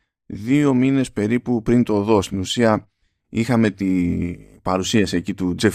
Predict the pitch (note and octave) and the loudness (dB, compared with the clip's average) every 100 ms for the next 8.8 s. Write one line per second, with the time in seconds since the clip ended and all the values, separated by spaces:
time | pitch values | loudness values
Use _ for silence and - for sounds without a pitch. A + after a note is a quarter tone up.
0 | - G#2 A2 A#2+ F#2 - - - - A#3+ | 0 0 0 -2 -4 -6 -6 -6 0 0
1 | - C3+ C#3 - _ _ _ - A#2 G#2 | 0 -6 -8 -12 _ _ _ -6 -4 0
2 | C3+ D#3 - F3+ F3+ - D#3+ D3+ C#3 C#3+ | 2 2 0 -4 -4 -4 -2 0 2 2
3 | C3+ A#2+ G#2+ G2 - C3+ - - D3 B2+ | 2 2 2 2 -2 -2 -2 -4 -4 -4
4 | A2 G#2 C#3 C#3 - A#2 G#2+ G#2 F#2 - | -6 -4 -2 -2 0 0 0 0 -2 -6
5 | - - - A2+ G2+ - B2+ C3 A#2 G#2 | -10 -12 -8 -6 -6 -4 -2 0 0 0
6 | G2 G2 G2+ C3+ B2 A#2 B2+ A#2+ A2 G2 | 0 -2 -2 -4 -2 0 0 0 2 0
7 | - - _ _ _ _ _ _ - A2+ | 0 -12 _ _ _ _ _ _ -2 0
8 | G#2+ B2 A2 - G3 G3 G3+ | 2 2 2 2 0 2 0